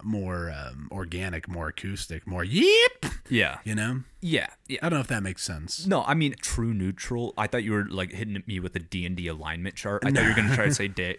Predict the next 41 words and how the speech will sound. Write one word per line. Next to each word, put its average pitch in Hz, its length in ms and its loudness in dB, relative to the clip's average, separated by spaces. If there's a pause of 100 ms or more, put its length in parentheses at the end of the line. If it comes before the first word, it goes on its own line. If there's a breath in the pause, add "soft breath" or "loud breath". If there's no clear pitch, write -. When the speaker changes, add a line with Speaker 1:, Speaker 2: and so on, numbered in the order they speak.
Speaker 2:
Dazer 92 420 -4
was 87 140 0
chaotic 87 560 -6
good 87 260 -2
or 101 60 2
something. 113 400 -8 (540 loud breath)
Speaker 1:
No, 185 640 4
Speaker 2:
Um, 147 160 -12 (160)
Speaker 1:
I 165 100 -2
think 156 240 -2
Dazer's 127 340 -2
probably, 110 280 -2 (360)
wait, 117 120 0
what 101 140 -2
did 107 120 -2
you 113 60 -2
say? 113 180 -4
Chaotic 107 460 -2
good? 135 340 -4
Speaker 2:
Yeah. 90 300 -2
Speaker 1:
That's 160 160 2
what 147 80 2
I, 123 100 0
that, - 220 -10 (100)
that, 98 240 -8
that, 57 160 -14 (180)
I 123 120 2
would 190 180 4
say 101 140 -2
it's 87 140 -6
chaotic - 440 -10
Speaker 2:
I 160 80 10
Speaker 1:
good. 175 80 8
Speaker 2:
mean, 185 420 4 (220)
vi-, 107 320 -2 (140)
like, 95 320 -4
aesthetically, 139 880 -2 (100)
it's - 140 -6
almost 107 300 -4
a 87 60 -10
lawful 80 880 -6